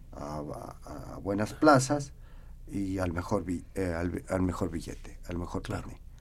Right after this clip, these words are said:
Speaker 2: claro.
Speaker 1: Ahorita, ahorita verdaderamente viene lo, lo, lo significativo y lo importante de la administración del torero.
Speaker 2: Así es.
Speaker 1: El campanazo ya se pegó el
Speaker 2: Ya.
Speaker 1: domingo pasado,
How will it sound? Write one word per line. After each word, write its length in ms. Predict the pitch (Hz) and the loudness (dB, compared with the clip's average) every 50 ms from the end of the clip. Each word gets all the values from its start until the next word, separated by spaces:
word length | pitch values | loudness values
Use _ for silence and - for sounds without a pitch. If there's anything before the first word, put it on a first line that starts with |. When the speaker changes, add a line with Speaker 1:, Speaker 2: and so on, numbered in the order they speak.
| - | -12
Speaker 2:
claro. 120 | - - - | 0 8 8
Speaker 1:
Ahorita, 220 | 139 143 143 - - - | 8 8 8 4 6 12
ahorita 380 | - 131 143 160 165 - 214 | 12 12 12 12 12 12 12
verdaderamente 760 | 202 196 175 139 135 120 117 117 120 117 113 117 110 - 113 107 | 12 12 12 12 12 12 12 12 12 12 12 12 12 12 12 12
viene 460 | 104 107 110 113 113 123 143 156 156 - - - - - - - - - - - - - - - - | 12 12 12 12 12 12 12 10 8 0 -10 -14 -14 -14 -14 -14 -14 -16 -16 -14 -14 -14 -8 4 10
lo, 360 | 135 123 117 113 110 104 101 107 | 12 12 12 12 12 12 10 8
lo, 380 | 123 110 101 98 95 92 - - - - - - - - - - - - - - - | 8 8 10 10 10 8 6 2 -10 -14 -14 -14 -14 -14 -14 -16 -16 -16 -12 -2 4
lo 840 | 131 113 110 107 107 98 98 95 95 92 92 92 92 - - - - - | 8 8 10 10 10 10 10 8 8 8 8 6 6 4 2 -4 -6 -4
significativo 1040 | - - - 127 117 113 113 107 - 113 - - 104 - - 139 147 170 165 143 - | 0 6 10 12 12 12 12 12 10 8 8 8 8 10 12 12 12 12 12 12 10
y 120 | - 120 104 | 8 8 10
lo 140 | 98 101 98 | 12 10 10
importante 680 | 95 90 - 98 98 95 - - 110 117 120 123 135 117 | 10 8 6 6 6 6 6 8 10 10 10 10 8 8
de 120 | 104 98 | 8 10
la 120 | 92 87 87 | 8 8 8
administración 880 | 90 92 92 92 92 90 87 - - - - 80 80 - - 98 87 80 | 8 8 6 6 6 4 4 0 -2 -4 -2 -2 0 2 2 0 0 0
del 160 | - - - | -4 -8 -10
torero. 340 | - - - - - - - - - - - - - - - - - - - - - - | -10 -12 -12 -12 -12 -14 -14 -14 -14 -14 -12 -12 -12 -12 -14 -14 -14 -14 -14 -14 -12 -8
Speaker 2:
Así 200 | - 98 - 110 87 | -4 -2 -2 0 0
es. 120 | - - | 0 2
Speaker 1:
El 120 | 107 104 | 2 8
campanazo 560 | - 135 135 127 - 143 151 175 185 175 196 185 | 12 12 12 12 12 12 12 12 12 12 12 12
ya 160 | 180 175 160 | 12 12 12
se 120 | 135 170 | 12 10
pegó 380 | 147 - 135 107 104 104 - - - - - - - - - - | 6 6 8 10 10 8 6 4 -6 -6 -6 -4 -4 -4 -4 -2
el 100 | - 95 | 0 2
Speaker 2:
Ya. 60 | 82 | 2
Speaker 1:
domingo 680 | 90 92 113 127 139 160 190 196 202 196 92 92 90 - | 6 10 12 12 12 12 12 12 12 12 12 10 8 8
pasado, 380 | - 131 117 - - - - - | 8 6 6 8 8 6 6 6